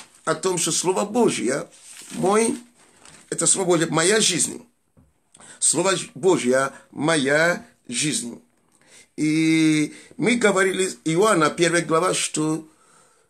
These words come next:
в нём была жизнь, и в нём есть жизнь. Когда я принимаю Слово, я принимаю в себе жизни Божьей. Иисус сказал,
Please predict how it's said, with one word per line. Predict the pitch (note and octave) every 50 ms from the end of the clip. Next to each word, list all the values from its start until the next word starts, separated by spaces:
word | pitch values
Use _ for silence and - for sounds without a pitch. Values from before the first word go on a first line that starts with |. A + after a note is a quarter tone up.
| _ _ _ _ _
в | - C3+ C#3+
нём | D3+ F3 G#3+ B3+ C#4 B3+ G3 D#3 B2+ A#2+ A#2+ - - - _ _ _ _ _ _ _ _ _ _ -
была | - A#2+ C#3+ D3 D3 D#3 E3 E3+ E3+ E3+ -
жизнь, | D#3 C#3 - - - - D#3 D#3 C#3+ A#2+ - - - - - _ _ _ _ _ -
и | D#3+ D#3+
в | - -
нём | C#3+ D3+ E3 F#3+ A3 A3+ F3 B2 A#2+ - - - _ _ _ _ _ _ _ _ _ _ _ _ _ _ -
есть | C#3+ A#2 A2+ A#2+ D3+ E3 E3 D#3+ - - -
жизнь. | - A#2+ - - D3+ E3+ C#3 A#2 - - - - - _ _ _ _ _ _ _ _ _ _ _ _ _ -
Когда | - C#3+ C#3 A#2+ B2 D#3 E3 D3+ C#3+ C#3 C#3 D3 D#3+ - -
я | C#3 B2+ C#3+ D3+
принимаю | D3 - C#3 C3 B2+ C#3 C#3+ E3+ F3 D#3
Слово, | - - - - - D#3+ G3+ F#3 C3+ A#2+ A#2+ A#2+ A#2+ B2+ C#3+ - - _ _ _ _ _ -
я | A2+ C3 C#3+
принимаю | C#3 A#2+ B2+ B2+ A#2+ C3 C3 C3 C#3+ D3 C#3 B2
в | -
себе | - - G#2+ A2+ A#2+ B2 C3 C#3 C#3+ C#3+ C#3+ - - - _
жизни | - A#2+ - - D3+ E3 C#3+ D3 D3 D3+ D#3 D3+ D#3 D#3 D#3 - - _ _ -
Божьей. | A#2+ A#2+ B2 F3 G3 D#3+ - - - - - - _ _ - - - -
Иисус | - B2 - F3 F#3 -
сказал, | - - D#3 D3 C#3+ D#3+ E3 E3+ E3+ E3+ E3+